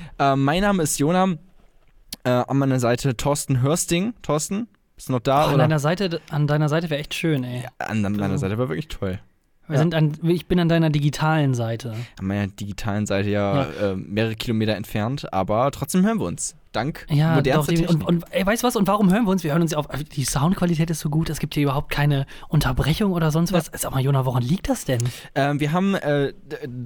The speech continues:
Speaker 1: Dosentelefon einfach mal ausprobiert. Klingt komisch <laughs> auf den ersten, äh, Blick, wenn man's zum ersten Mal hört, aber tatsächlich, äh,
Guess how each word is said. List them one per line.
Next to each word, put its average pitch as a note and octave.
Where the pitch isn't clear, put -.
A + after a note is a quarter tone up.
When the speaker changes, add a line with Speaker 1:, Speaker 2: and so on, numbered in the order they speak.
Speaker 1:
Dosentelefon B2+
einfach F#2+
mal F#2
ausprobiert. F#2+
Klingt F#3
komisch F#3+
<laughs> -
auf F3
den F#3+
ersten, F#3+
äh, F3
Blick, F3+
wenn E3+
man's E3
zum E3
ersten D3
Mal E3
hört, F3
aber D#3
tatsächlich, D3+
äh, D3+